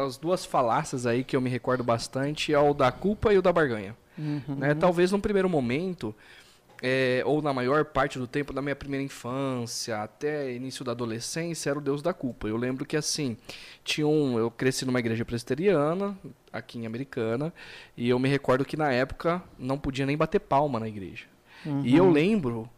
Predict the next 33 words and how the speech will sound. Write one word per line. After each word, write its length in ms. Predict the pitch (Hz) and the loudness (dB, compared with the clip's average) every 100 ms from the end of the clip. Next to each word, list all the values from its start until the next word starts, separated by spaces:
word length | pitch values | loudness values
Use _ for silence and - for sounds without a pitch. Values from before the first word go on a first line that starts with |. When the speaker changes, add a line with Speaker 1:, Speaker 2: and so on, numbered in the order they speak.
| _ | _
Speaker 1:
que 220 | - 143 | -12 -6
existia 540 | 180 175 180 - - 170 | -4 -2 -2 -2 2 0
até 220 | 165 160 | 2 0
um, 580 | 220 262 247 208 147 123 - - - - - - | 0 0 0 0 -2 -4 -10 -20 -20 -16 -16 -6
a, 1300 | 117 123 123 - 123 120 120 117 113 110 107 98 95 | -2 0 0 0 -2 0 -2 -2 -4 -6 -6 -8 -8
a, 40 | |
no 140 | 120 151 | 0 2
ensino 440 | 156 - - 202 | 2 0 -2 0
da 80 | 175 | 0
escola 260 | 160 - 147 | 0 0 -2
dominical, 380 | 139 131 156 165 | -2 0 4 4
as 140 | 165 | 2
razões 640 | 151 160 156 131 156 220 233 | 0 0 0 -2 -4 -4 -4
pelas 280 | - 175 156 | -4 -4 -4
quais 240 | - 165 | -2 0
não 120 | 175 | -2
se 160 | 185 - | -8 -10
podia 400 | - 139 131 165 | -8 -8 -2 0
bater 280 | 160 151 143 | 0 -2 -6
palma 280 | - 135 160 | 0 0 0
no 120 | 175 - _ | -6 -8 _
templo 460 | - 165 202 196 151 | -6 -4 -4 -6 -6
do 100 | 135 | -4
Senhor, 500 | - 156 147 104 95 _ _ - - | -4 -4 -2 -4 -6 _ _ -20 -14
né? 360 | 107 104 156 190 - | -10 -4 -4 -6 -10
Speaker 2:
Olha 220 | 160 156 | -8 -6
só. 220 | - 147 135 | -6 -8 -6
Speaker 1:
E 180 | 123 139 | 2 6
aí 300 | 143 135 170 | 6 6 6
eu 120 | 196 | 6
lembro 360 | 135 151 175 | 6 4 2
que 560 | 156 - 156 147 139 127 | -2 0 0 2 2 0
eu, 500 | - 131 123 117 107 | 0 2 4 2 -2